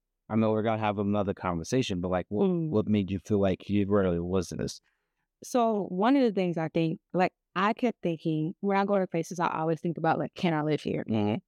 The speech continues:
Speaker 2: I don't think I could live in Morocco because I was asking our tour guide about it, and he said, "Yeah, like,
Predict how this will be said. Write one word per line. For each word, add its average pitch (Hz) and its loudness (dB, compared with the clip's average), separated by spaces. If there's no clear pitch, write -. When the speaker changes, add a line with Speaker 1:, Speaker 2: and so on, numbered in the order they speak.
Speaker 2:
I 185 2
don't 208 4
think 233 0
I 226 0
could 190 0
live 180 0
in 170 0
Morocco 160 0
because 156 -2
I 160 2
was 165 0
asking 165 -2
our 160 -2
tour 160 -2
guide 156 -2
about 196 0
it, 175 0
and 151 -4
he 175 0
said, - -4
"Yeah, 226 4
like, 160 -2